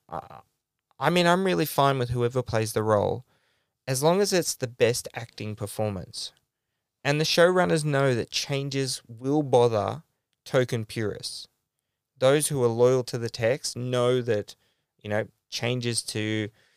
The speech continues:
the ethnicity of the elves is gonna be completely in contradictory to the books.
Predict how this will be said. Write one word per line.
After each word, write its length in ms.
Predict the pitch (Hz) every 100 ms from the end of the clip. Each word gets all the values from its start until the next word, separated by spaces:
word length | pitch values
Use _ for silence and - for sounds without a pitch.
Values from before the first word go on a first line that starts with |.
| _ _
the 100 | 113
ethnicity 600 | 113 - 117 117 - 110
of 80 | 101
the 160 | 104 110
elves 480 | 113 95 - - -
is 120 | 113 107
gonna 220 | 117 110
be 140 | 107
completely 600 | - - 120 127 117 117
in 120 | 110
contradictory 760 | 104 113 104 107 101 - 98 95
to 140 | - 95
the 80 |
books. 540 | 101 110 - - -